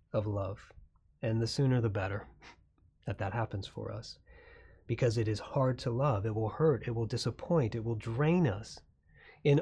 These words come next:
all things. To have an attitude that says, "I have this attitude and this affection towards another person that leads to my actions that regard them as more important than even myself,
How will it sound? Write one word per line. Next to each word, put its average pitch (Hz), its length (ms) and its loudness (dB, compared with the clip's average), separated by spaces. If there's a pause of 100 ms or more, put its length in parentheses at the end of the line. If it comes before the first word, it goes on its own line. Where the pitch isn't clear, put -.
all 175 380 12
things. 170 800 4
To 135 100 -2
have 165 260 8
an 165 160 8
attitude 151 580 6
that 139 180 6
says, 147 460 4 (380)
"I 196 440 8 (720)
have 151 180 6
this 160 220 6
attitude 196 600 6
and 131 160 2
this 135 140 2
affection 190 580 2
towards 156 260 8
another 170 300 6
person 160 540 -2 (1300)
that 127 160 2
leads 165 260 6
to 185 100 4
my 180 160 6
actions 123 420 2
that 131 100 0
regard 139 420 4
them 139 380 4 (100)
as - 160 -4
more 123 180 0
important 120 480 -2 (1000)
than 104 140 -2
even 113 180 0
myself, - 760 -6